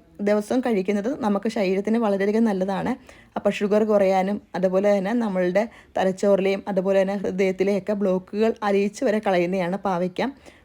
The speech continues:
അപ്പോൾ പാവയ്ക്ക കൊണ്ടുള്ള ജ്യൂസ് വെറും വയറ്റിൽ കഴിക്കുന്നത് ഷുഗർ കുറയാനും ബ്ലോക്ക് തടയാനും ഒക്കെ ഹെൽപ്പ് ചെയ്യും. അതുപോലെ തന്നെ പാവയ്ക്ക കൊണ്ടുള്ള തീയൽ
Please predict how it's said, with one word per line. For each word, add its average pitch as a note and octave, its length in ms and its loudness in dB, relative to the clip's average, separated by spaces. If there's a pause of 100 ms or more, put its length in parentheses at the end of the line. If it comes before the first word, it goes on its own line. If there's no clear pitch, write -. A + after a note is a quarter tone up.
അപ്പോൾ A3 100 -2
പാവയ്ക്ക G#3+ 440 -2
കൊണ്ടുള്ള A3+ 480 0 (240)
ജ്യൂസ് G#3 320 0
വെറും G#3+ 340 0
വയറ്റിൽ A3 300 0
കഴിക്കുന്നത് F#3+ 460 -2
ഷുഗർ G3+ 360 -2
കുറയാനും G3 540 0
ബ്ലോക്ക് F#3+ 340 0
തടയാനും F#3+ 500 0
ഒക്കെ F3+ 260 -4
ഹെൽപ്പ് G3+ 440 -2
ചെയ്യും. F#3+ 300 0 (340)
അതുപോലെ B3 320 0
തന്നെ A#3+ 160 0
പാവയ്ക്ക A3 400 -4
കൊണ്ടുള്ള G#3+ 260 -2
തീയൽ G3 480 -2